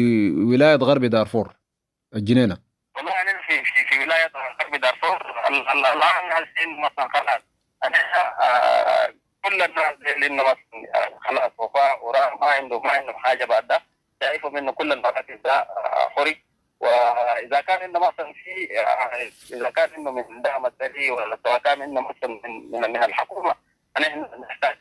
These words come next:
Speaker 2: حماية، يحتاجوا مستوى الأخي. على الأقل إنه مثلا ما خلاص أنا هنا في، في حياة الإنسان يكون إنه مثلا ماشي. يعني أنا ما عندنا علاقة بالسياسة، لكن، لكن حق إنه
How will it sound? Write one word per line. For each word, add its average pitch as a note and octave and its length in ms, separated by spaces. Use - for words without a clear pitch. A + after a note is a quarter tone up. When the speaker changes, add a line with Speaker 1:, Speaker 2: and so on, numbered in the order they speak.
Speaker 2:
حماية، B2+ 480
يحتاجوا D#3+ 420
مستوى C#3 220
الأخي. C3 280
على D#3 140
الأقل E3 320
إنه D3+ 180
مثلا D3+ 280
ما C3+ 60
خلاص D#3+ 380
أنا D#3 220
هنا D#3+ 240
في، D#3+ 240
في D#3+ 220
حياة D#3+ 200
الإنسان D#3 560
يكون D#3+ 260
إنه D#3 200
مثلا D3+ 260
ماشي. D#3 260
يعني C3+ 160
أنا E3 120
ما F#3+ 80
عندنا F3+ 240
علاقة C#3 300
بالسياسة، D3 520
لكن، C3 400
لكن F#3 240
حق - 340
إنه D#3+ 140